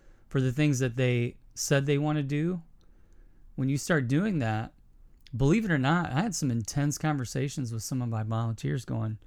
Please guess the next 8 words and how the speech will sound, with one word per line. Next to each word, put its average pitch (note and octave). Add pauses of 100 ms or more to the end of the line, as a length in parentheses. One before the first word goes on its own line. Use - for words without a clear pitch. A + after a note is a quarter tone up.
(500)
"Jeff, C3+
you're B2+
pushing B2+
too A#2
hard." C#3
And A2+
I A2
said, A2